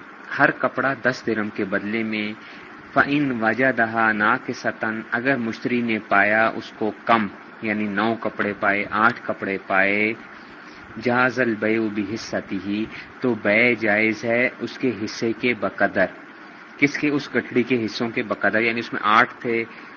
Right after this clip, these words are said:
نو تھے، جتنا بھی تھا، جَازَ الْبَيْعُ بِحِصَّتِهِ، اپنے حصے کے بقدر جو ہے وہ بیع جائز ہو جائے گی۔ وَإِنْ وَجَدَهَا، اگر اس نے پایا اس گٹھڑی کو، زَائِدَةً،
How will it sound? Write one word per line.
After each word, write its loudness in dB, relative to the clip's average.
نو 2
تھے، 4
جتنا 4
بھی 2
تھا، 2
جَازَ 4
الْبَيْعُ 2
بِحِصَّتِهِ، -2
اپنے -2
حصے -4
کے 2
بقدر 0
جو 0
ہے 4
وہ 0
بیع 4
جائز 4
ہو -2
جائے -6
گی۔ -14
وَإِنْ 2
وَجَدَهَا، 0
اگر 2
اس -2
نے -2
پایا 4
اس -8
گٹھڑی 2
کو، -4
زَائِدَةً، 4